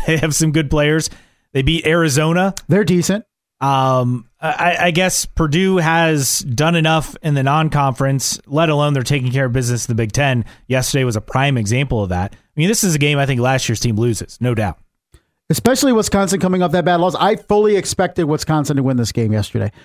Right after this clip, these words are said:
Speaker 2: just because of the circumstances. And this was, for me, the most impressive Big Ten win so far this season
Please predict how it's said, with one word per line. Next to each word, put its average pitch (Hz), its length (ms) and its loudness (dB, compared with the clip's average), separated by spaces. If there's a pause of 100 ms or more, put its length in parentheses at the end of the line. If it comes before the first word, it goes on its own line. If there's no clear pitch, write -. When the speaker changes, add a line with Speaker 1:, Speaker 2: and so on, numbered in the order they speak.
(120)
Speaker 2:
just - 240 0
because 175 540 2
of 143 80 0
the 143 100 0
circumstances. 120 840 -2 (360)
And 143 520 0 (540)
this 196 340 2
was, 185 420 4
for 160 240 0
me, 147 560 2 (300)
the 165 160 2
most 160 340 2
impressive 151 1000 0
Big 151 260 2
Ten 233 320 4
win 135 400 2 (200)
so 160 220 2
far 147 280 2
this 131 180 0
season 113 480 0